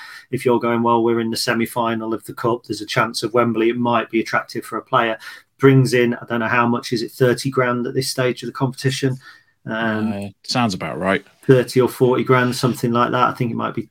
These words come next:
Speaker 1: not whatever. So it's, it's good money. Yeah, will not be full, full strength. For instance, if Joe Walsh plays on Saturday, likely that it will be Sean Rowan playing at left centre back with Paddy O'Connor, um, T J, Regan Poole.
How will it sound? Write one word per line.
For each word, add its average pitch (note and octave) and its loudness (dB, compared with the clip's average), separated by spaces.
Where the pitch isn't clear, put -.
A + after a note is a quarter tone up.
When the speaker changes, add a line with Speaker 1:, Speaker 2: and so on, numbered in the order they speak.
Speaker 1:
not A#2 -6
whatever. B2 0
So D#3 6
it's, C3+ 6
it's D#3+ 4
good D3 6
money. A#2+ 0
Yeah, B2 4
will D3+ 8
not F3+ 6
be D3 6
full, E3+ 6
full C#3 6
strength. C#3 2
For - 4
instance, C#3 2
if C3+ 2
Joe C#3 6
Walsh C3 2
plays B2+ 4
on B2 -2
Saturday, C3 2
likely C3 4
that A#2+ 2
it A#2+ 0
will B2 -2
be A#2+ 2
Sean B2 2
Rowan B2 2
playing A#2+ -2
at A#2+ -6
left A#2+ -2
centre A#2+ -4
back A#2+ -2
with A#2 -2
Paddy A#2+ 2
O'Connor, A#2 -4
um, A#2 -4
T A#2 0
J, A2 -2
Regan A2+ 4
Poole. A#2 2